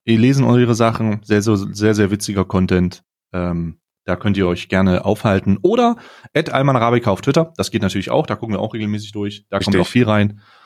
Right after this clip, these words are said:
Speaker 1: Und, ähm, darum ist
Speaker 2: Oder
Speaker 1: diese
Speaker 2: ab, Ober, und das können wir an dieser Stelle schon, schon sagen, oder, ähm, ab Februar zweitausendzwanzig um zweiundzwanzig Uhr fünfzehn,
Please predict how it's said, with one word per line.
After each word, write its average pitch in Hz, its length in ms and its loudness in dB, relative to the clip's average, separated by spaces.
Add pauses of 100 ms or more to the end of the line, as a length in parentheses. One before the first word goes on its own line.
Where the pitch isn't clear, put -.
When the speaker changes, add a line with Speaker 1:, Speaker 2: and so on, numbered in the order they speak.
(220)
Speaker 1:
Und, 95 400 2
ähm, 90 560 0
darum 98 320 0
ist - 180 -4
Speaker 2:
Oder 156 140 2
Speaker 1:
diese 170 60 4
Speaker 2:
ab, 160 180 -2 (140)
Ober, 151 340 2
und 127 100 2
das 123 140 0
können 156 160 2
wir 147 80 4
an 131 80 2
dieser 127 220 2
Stelle 123 240 2
schon, 110 320 2
schon 101 200 0
sagen, 110 340 2
oder, 120 360 2 (680)
ähm, 101 480 0
ab - 340 -6
Februar 151 520 2
zweitausendzwanzig 110 1000 2
um 101 140 2
zweiundzwanzig 104 480 0
Uhr 98 60 0
fünfzehn, 98 580 -4